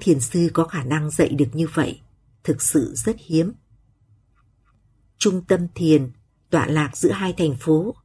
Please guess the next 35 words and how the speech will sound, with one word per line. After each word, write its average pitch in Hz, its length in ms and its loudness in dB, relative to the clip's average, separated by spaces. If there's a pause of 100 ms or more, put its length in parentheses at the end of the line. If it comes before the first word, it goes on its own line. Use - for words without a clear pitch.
(300)
Mawlamjine 170 920 0
và 139 360 -2 (100)
Mudone 165 680 2
ở 131 340 0 (100)
Myanmar. 160 600 -2 (1040)
Vùng 147 320 4
đất - 280 -2
vàng 151 300 -2 (260)
có 147 80 4
những 170 260 -2
ngọn 147 280 -2
núi 160 340 0 (220)
đẹp 151 200 0 (100)
như 156 180 -4
tranh 156 280 -2
vẽ, 196 260 -6 (540)
cách 202 160 0
ngôi 170 180 4
làng 147 220 0
gần 135 280 2
nhất 240 160 0 (320)
khoảng 131 280 0
ba 165 160 0
phẩy 151 200 -2
hai 165 260 -2
ki-lô-mét 165 500 0 (600)
và 160 100 4
được 151 240 2
biết 233 240 -2
đến 170 220 4
là 156 420 -2 (120)
thiền 151 200 6
viện 120 400 6
Paok 180 300 -2 (280)
Sitala 156 720 -2